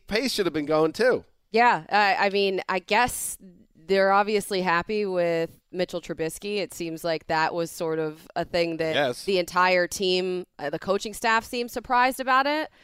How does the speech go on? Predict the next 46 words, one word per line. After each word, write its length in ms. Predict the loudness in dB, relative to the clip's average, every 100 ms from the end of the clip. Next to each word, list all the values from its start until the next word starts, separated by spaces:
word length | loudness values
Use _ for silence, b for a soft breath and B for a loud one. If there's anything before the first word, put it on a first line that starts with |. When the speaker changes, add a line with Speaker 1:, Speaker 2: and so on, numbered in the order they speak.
| b b -2
Speaker 2:
Like, 160 | -2
it 100 | -2
just 240 | -4 -4 0
didn't, 400 | 0 2 -2 -2
it 120 | -4
came 260 | -2 0
out 100 | 2
of 80 | 2
nowhere 500 | 2 2 4 2 2
when 140 | 0 0
all 160 | 0
of 60 | 0
that 160 | 0
went 180 | 0 -2
down 220 | 0 -2
at 80 | -2
the 60 | -6
draft. 420 | -2 2 0 -2
So 380 | -4 0 2 0 B B B 2
I 120 | 4
wouldn't 180 | 4 2
be 140 | -4
surprised 520 | -6 -2 2 2 2
if 120 | 0
they 140 | 0 0
brought 340 | 0 0 0
in 280 | 0 -2 -2
an 340 | -4 -4 -6 -4
off-, 200 | -2 -2
I 180 | -4 -4
think 60 |
they 100 | -2 0
have 160 | 0 0
to 100 | -4
bring 200 | -4 -6
in 260 | -8 -8 -4
an 120 | -2
offensive 400 | 0 -2 -6 -8
coach 360 | -4 -4 -4 -4
that 260 | -4 -4 -6
is 140 | -6
gonna 220 | -6 -4
help 280 | -4 -6 _
develop 500 | -4 0 0 0 -4
Trubisky. 720 | -8 -6 -6 -6 -8 -6 -4
And, 240 | -6 -8